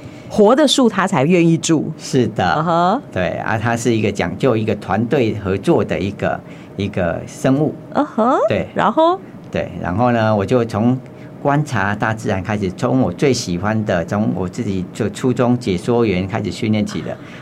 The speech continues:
Speaker 2: 对，先带我的，
Speaker 1: 孩子。
Speaker 2: 对，孩子来做自然观察。
Speaker 1: 嗯哼。嗯哼。
Speaker 2: 那观察
Speaker 1: 先找到这只菊尾蚁。
Speaker 2: 蚂蚁。是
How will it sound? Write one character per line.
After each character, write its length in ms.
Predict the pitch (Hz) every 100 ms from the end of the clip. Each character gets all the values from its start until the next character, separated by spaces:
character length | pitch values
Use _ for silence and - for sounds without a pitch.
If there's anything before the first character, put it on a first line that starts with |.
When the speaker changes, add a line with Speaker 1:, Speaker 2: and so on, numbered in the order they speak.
| -
Speaker 2:
对， 300 | - 95 - - - - -
先 260 | - 139 139
带 360 | 135 139 107 104 - - 151
我 60 | 165
的， 160 | 107
Speaker 1:
孩 100 | 101 147
子。 120 | 143 160
Speaker 2:
对， 140 | 104
孩 220 | - 98
子 200 | 104 104 87
来 260 | 85 104 117
做 260 | 143 110 -
自 160 | -
然 140 | 104 90
观 200 | 98 101
察。 340 | 101 78 82 85
Speaker 1:
嗯 100 | 302
哼。 60 | -
嗯 100 | 339
哼。 100 | 392 - - - - -
Speaker 2:
那 120 | 95
观 140 | 92 113
察 60 |
Speaker 1:
先 100 | 269
找 220 | 185 151
到 140 | 208 196
这 200 | 190 190
只 340 | 185 190 190
菊 280 | 190 - 151
尾 220 | 190 180 180
蚁。 300 | 185 175 127
Speaker 2:
蚂 60 |
蚁。 60 | 82
是 400 | - - 107 98